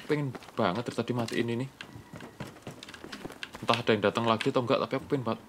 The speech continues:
matiin ini. Nah. Dah. Apa ini, senjata apa ini? Oh, nggak ada.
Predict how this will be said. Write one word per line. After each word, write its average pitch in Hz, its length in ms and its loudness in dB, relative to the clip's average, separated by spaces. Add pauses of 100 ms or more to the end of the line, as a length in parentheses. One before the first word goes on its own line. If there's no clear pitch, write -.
(220)
matiin 151 480 6
ini. 131 160 -2 (160)
Nah. 131 480 0 (220)
Dah. 107 160 2 (4000)
Apa - 240 2
ini, 92 80 0
senjata 98 400 0
apa 95 160 -2
ini? 104 80 -4 (160)
Oh, 104 80 -4
nggak 92 240 -2
ada. - 100 -2